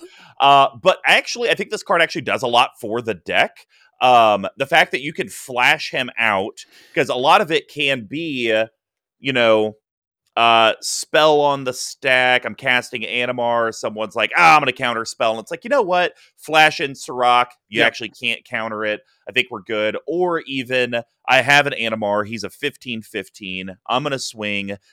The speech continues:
Speaker 1: They think they're gonna block with a one one token, flash in Serac,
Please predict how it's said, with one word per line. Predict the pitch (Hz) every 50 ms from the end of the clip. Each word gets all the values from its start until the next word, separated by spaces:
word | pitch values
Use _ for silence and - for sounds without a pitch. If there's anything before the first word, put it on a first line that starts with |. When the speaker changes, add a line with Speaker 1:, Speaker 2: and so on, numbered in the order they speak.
| _ _
Speaker 1:
They | 101 123 135
think | 135 147 127
they're | 110 135
gonna | 117 120 110
block | 98 107 107 107 110 -
with | 113 104
a | 104
one | 92 92 107 107
one | 101 104 107 104 92
token, | - - 147 165 - 185 185 185 170 165
flash | _ - 120 120 113 113 - -
in | 101
Serac, | 92 - - 120 135 143 143 143 139